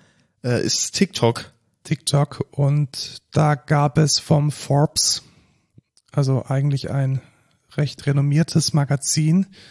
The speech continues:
Speaker 2: eine exklusive Story, dass ByteDance, die Firma hinter TikTok, geplant hat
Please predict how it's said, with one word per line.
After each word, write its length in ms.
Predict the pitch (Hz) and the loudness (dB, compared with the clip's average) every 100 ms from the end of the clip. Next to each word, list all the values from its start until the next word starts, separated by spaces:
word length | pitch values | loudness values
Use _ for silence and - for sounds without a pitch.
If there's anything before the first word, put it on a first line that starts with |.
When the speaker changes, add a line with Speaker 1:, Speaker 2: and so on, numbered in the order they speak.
| - - - - _ | -20 -20 -20 -20 _
Speaker 2:
eine 320 | - 156 156 | -4 0 2
exklusive 920 | 143 - - 160 151 170 165 - 151 | 0 -2 -2 0 0 0 0 0 0
Story, 600 | 147 - 156 151 151 175 196 - - - _ _ - | 0 0 2 2 2 0 -2 -12 -20 -20 _ _ -2
dass 320 | 143 139 - | 0 0 -2
ByteDance, 760 | - 135 147 - 135 143 165 - | -2 0 0 0 0 2 0 -2
die 80 | |
Firma 480 | 143 - 151 160 147 | -4 0 2 4 2
hinter 540 | 135 147 160 147 135 - | 2 2 2 0 -2 -2
TikTok, 840 | - 147 - - 156 170 - - _ _ _ _ _ _ _ _ _ | -2 -2 -6 -2 2 0 -2 -20 _ _ _ _ _ _ _ _ _
geplant 760 | 160 - 151 143 143 147 - - | -2 -2 -2 0 0 -2 -4 -4
hat 400 | 165 - - | -4 -2 -6